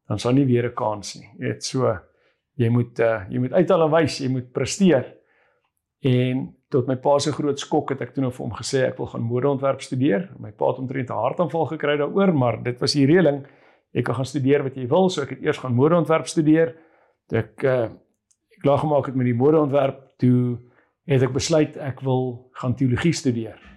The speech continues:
En hy was amper meer ontstel daaroor as wat hy was oor die modeontwerp.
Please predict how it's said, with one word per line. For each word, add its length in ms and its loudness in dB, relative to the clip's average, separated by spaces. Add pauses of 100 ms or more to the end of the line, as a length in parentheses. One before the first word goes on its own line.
En 80 -6
hy 80 0
was 120 -6
amper 280 0
meer 260 4
ontstel 480 -2
daaroor 560 0
as 140 -12
wat 80 -10
hy 80 -2
was 240 -2
oor 80 -2
die 60 2
modeontwerp. 600 2